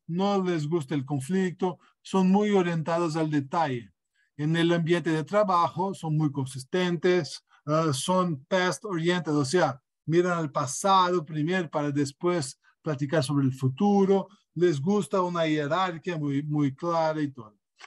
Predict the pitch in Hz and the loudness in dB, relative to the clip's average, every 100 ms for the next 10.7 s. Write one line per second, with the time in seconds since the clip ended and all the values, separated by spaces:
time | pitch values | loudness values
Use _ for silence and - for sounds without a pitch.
0 | - _ 208 233 214 208 214 202 185 175 | -20 _ 4 4 6 6 6 4 4 4
1 | 160 139 151 175 156 180 214 156 - 143 | 2 2 4 4 4 2 2 0 -4 -6
2 | 175 170 - 160 147 143 135 180 180 156 | 0 0 0 -2 0 0 -2 -2 0 0
3 | 131 - 175 160 135 131 170 190 151 143 | -2 -2 0 0 0 0 0 0 0 0
4 | 131 127 123 135 170 147 147 131 180 170 | -2 -4 -4 -4 -2 0 2 2 0 0
5 | 156 175 _ _ _ _ _ 147 147 151 | -4 -6 _ _ _ _ _ 2 2 4
6 | 147 151 156 156 139 151 165 151 131 131 | 2 2 2 2 0 0 -2 -2 -4 -4
7 | 139 131 131 202 175 175 185 - _ 160 | 0 0 2 2 2 -2 -8 -10 _ -2
8 | 165 196 196 196 - 190 185 _ _ _ | 2 4 4 2 0 0 0 _ _ _
9 | 175 196 269 175 175 165 165 220 214 202 | -4 -4 -2 0 0 0 0 -2 0 0
10 | 196 170 160 226 214 151 127 | 0 0 2 2 2 0 -4